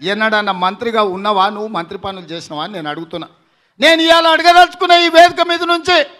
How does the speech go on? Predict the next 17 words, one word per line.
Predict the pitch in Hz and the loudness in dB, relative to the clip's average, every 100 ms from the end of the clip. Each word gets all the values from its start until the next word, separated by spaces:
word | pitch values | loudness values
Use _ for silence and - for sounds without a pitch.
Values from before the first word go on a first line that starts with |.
| _ _ _ _ _ _ | _ _ _ _ _ _
ఇక్కడ | 285 269 339 | -6 0 0
శాసనసభ్యుడు, | 254 320 349 330 330 339 349 | 4 4 4 2 0 2 2
మంత్రి | 330 320 330 359 | 2 2 0 2
అయిన | 349 339 | 4 4
ప్రశాంత్ | 339 311 330 349 349 | 2 0 4 2 2
రెడ్డిని, | 349 349 349 320 311 - _ _ _ 151 | 0 2 2 2 0 -16 _ _ _ -4
గృహ | 294 359 | 4 6
నిర్మాణ | 359 349 349 349 330 | 6 2 2 2 2
శాఖ | 320 339 | 2 2
నీ | 330 330 370 | 2 2 4
దగ్గరనే | 359 359 359 339 | 4 4 4 4
ఉంది | 330 330 | 2 0
కదా, | 311 330 392 - - _ _ _ _ _ _ 208 | 4 6 6 2 -10 _ _ _ _ _ _ -2
ఇవాళ | 320 359 349 | 4 6 4
సిద్దిపేట, | 320 311 349 359 359 339 | 2 -2 2 4 6 4
సిరిసిల్ల, | 339 330 302 349 349 | 2 -6 -4 0 2
గజ్వేల్లో | 302 233 311 339 370 359 381 330 | 2 2 2 6 6 10 8 8